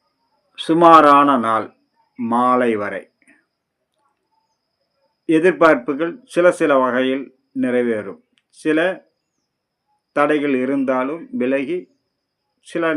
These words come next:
நேரம் சில வரவுகள், மன நிம்மதி, தொழில் வளர்ச்சி ஓரளவுக்கு நிதானமாக நடக்கும். பரணி நட்சத்திரம் மேச ராசி, பூர நட்சத்திரம் சிம்ம ராசி, பூராட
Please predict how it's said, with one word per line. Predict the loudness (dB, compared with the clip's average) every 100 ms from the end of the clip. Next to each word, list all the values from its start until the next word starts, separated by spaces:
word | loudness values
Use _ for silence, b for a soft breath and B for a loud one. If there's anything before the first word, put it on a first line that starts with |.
| -2
நேரம் | -2 -4 -8 _ _ _ _
சில | -8 -4 -2
வரவுகள், | -2 -2 -4 -8 -14 _ _ _ _ _ _ _ _ -4
மன | 0 0 0
நிம்மதி, | -2 -4 -6 -8 -12 _ _ _ _ -4
தொழில் | 0 0 -2 -8 -10
வளர்ச்சி | -6 -6 -8 -12 -14 -14 -12 -4
ஓரளவுக்கு | 0 0 0 -2 -8 -12 -14 -16 _ _ _ -6
நிதானமாக | -4 -2 -4 -6 -8 -8 -10
நடக்கும். | -12 -16 -20 -20 _ _ _ _ _ _ _ _ _ _ _ _ _ _ _ _ _ _ _ _ _ _ _
பரணி | -6 4 6 6 2 -2
நட்சத்திரம் | -2 -2 0 2 2
மேச | 0 2 0
ராசி, | 2 0 -2 -4 -4 -8 _ _ 0
பூர | 2 4 0
நட்சத்திரம் | -2 -6 -4 -4 -4 -6
சிம்ம | -8 -2 -2
ராசி, | -2 -4 -8 -12 -12 -18 _
பூராட | -4 2 2